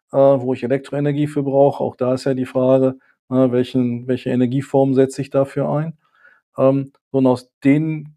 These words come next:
ganzen Komponenten zusammen ergibt sich ja dann sozusagen der Carbon Footprint. Wenn ich dann noch Milch in meine Tasse Kaffee gebe, ähm, dann kommt noch der Anteil, ja, und so weiter und so weiter, ähm, dazu. Ja, und während des Röstens, wie schon gesagt,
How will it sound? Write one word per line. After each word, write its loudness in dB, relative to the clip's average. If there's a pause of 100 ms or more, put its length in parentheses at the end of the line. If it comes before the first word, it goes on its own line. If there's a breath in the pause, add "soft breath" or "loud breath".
(120)
ganzen -2
Komponenten -2
zusammen 0
ergibt -6
sich -12
ja 0
dann 2
sozusagen -2
der -4
Carbon -2
Footprint. -4
Wenn 0
ich -6
dann 2
noch 0
Milch 0
in -2
meine 2
Tasse -4
Kaffee -4
gebe, -4 (680 loud breath)
ähm, 0 (460)
dann -8
kommt -2
noch -4
der 0
Anteil, -2
ja, -6
und -6
so -2
weiter 0
und -8
so -12
weiter, -2 (500 loud breath)
ähm, -2
dazu. -4 (420 soft breath)
Ja, 4
und -6
während 2
des -8
Röstens, -2
wie -8
schon -4
gesagt, -2